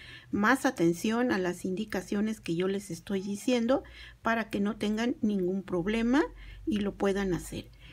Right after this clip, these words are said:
Yo he visto los videos y la verdad es que yo sí los veo. Eh, digo, sí se ve, ¿sí? Pero, de todos modos, hay que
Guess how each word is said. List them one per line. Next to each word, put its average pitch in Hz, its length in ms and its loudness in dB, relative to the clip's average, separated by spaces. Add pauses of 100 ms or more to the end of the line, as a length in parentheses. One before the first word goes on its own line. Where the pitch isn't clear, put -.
(180)
Yo 269 220 8
he 311 60 8
visto 302 280 6
los 254 200 4
videos 220 360 0
y 226 40 2
la 185 140 2
verdad 196 280 0
es 208 140 -6
que 170 180 -4
yo 190 140 -2
sí 196 180 -4
los 190 320 -4
veo. 214 420 0 (520)
Eh, 202 200 0
digo, 226 220 6
sí 240 180 4
se 247 160 4
ve, 247 300 4 (1300)
¿sí? 285 320 -4 (320)
Pero, 262 420 4 (480)
de 190 160 0
todos 208 360 -2
modos, 240 460 0 (140)
hay 196 180 0
que 180 360 0